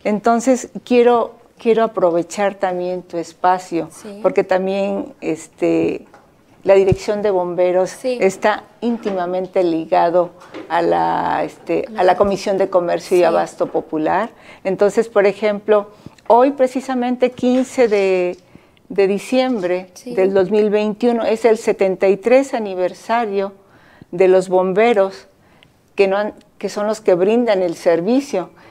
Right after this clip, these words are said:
Speaker 1: y son los que arriesgan su vida
Speaker 2: Claro.
Speaker 1: ante cualquier siniestro. Entonces, mi reconocimiento, mi,
Speaker 2: Claro.
Speaker 1: este, mi admiración y cariño a los bomberos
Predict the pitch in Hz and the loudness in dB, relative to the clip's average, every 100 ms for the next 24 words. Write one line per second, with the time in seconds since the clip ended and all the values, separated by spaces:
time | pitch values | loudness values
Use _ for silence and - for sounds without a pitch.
0 | - 208 226 214 202 - 170 175 196 247 | -6 -4 -2 0 -2 0 0 2 4 4
1 | 254 220 180 175 175 180 226 208 180 233 | 4 -2 -6 -4 -4 0 0 0 0 -4
2 | 220 214 190 190 190 190 185 180 208 202 | -12 -8 -6 -2 0 2 0 2 2 2
3 | - 202 208 202 - 220 202 202 202 226 | -2 -2 0 -2 -2 -2 0 0 0 2
4 | 190 - _ _ _ _ - - - 170 | 0 -6 _ _ _ _ -20 -20 -4 0
5 | 170 170 170 165 160 180 175 190 208 208 | 2 2 0 -2 -2 -2 0 0 0 -2
6 | 196 190 185 _ _ _ _ _ _ 165 | 0 0 0 _ _ _ _ _ _ -4
7 | 175 170 170 - - 170 - - - - | 0 2 0 -6 -4 2 2 0 -4 -10
8 | 190 180 180 180 175 165 - 202 196 196 | 0 2 4 4 4 2 0 0 2 2
9 | 175 175 175 170 190 196 196 185 170 _ | -2 2 2 4 2 0 -2 -4 -6 _
10 | _ _ _ _ _ _ _ _ - 190 | _ _ _ _ _ _ _ _ -6 0
11 | 170 175 175 175 190 170 - - | 0 0 -2 2 2 2 -2 -6